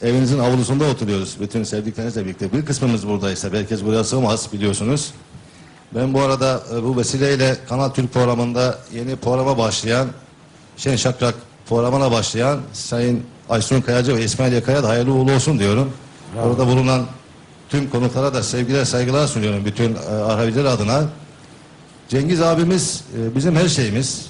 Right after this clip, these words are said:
Speaker 1: Biz onu seviyoruz. Biraz önce koro halinde söylemeye çalıştığımız gibi. Kendisi bizim gururumuz. Bugün s-, bu program içerisinde kendilerine güzel bir sürpriz yapmak istedik. Aile büyükleri burada, futbol oynadıkları, beraber müzik yapmaya çalıştıkları arkadaşları burada.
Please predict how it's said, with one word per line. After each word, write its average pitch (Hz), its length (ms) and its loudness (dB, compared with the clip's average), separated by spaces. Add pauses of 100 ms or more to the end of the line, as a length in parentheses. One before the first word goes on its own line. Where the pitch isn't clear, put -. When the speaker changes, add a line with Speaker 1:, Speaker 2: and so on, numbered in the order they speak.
Speaker 1:
Biz 160 160 4
onu 170 160 4
seviyoruz. 143 560 2
Biraz 120 200 0
önce 117 260 0
koro 135 200 2
halinde 117 280 0
söylemeye 117 360 0
çalıştığımız 123 540 -2
gibi. 104 260 0 (840)
Kendisi 127 360 2
bizim 131 240 2
gururumuz. 135 640 2 (1000)
Bugün 139 240 2
s-, - 160 -4 (320)
bu 147 120 -2
program 139 300 2
içerisinde 127 720 0 (320)
kendilerine 135 520 0
güzel 139 280 2
bir 135 60 0
sürpriz 139 340 0
yapmak 110 300 0
istedik. 117 320 -2 (640)
Aile 131 300 2
büyükleri 135 400 2
burada, 117 480 2 (180)
futbol 135 280 0
oynadıkları, 117 580 0
beraber 123 280 4
müzik 117 280 0
yapmaya 120 300 0
çalıştıkları 117 800 0
arkadaşları 113 580 0
burada. 107 400 2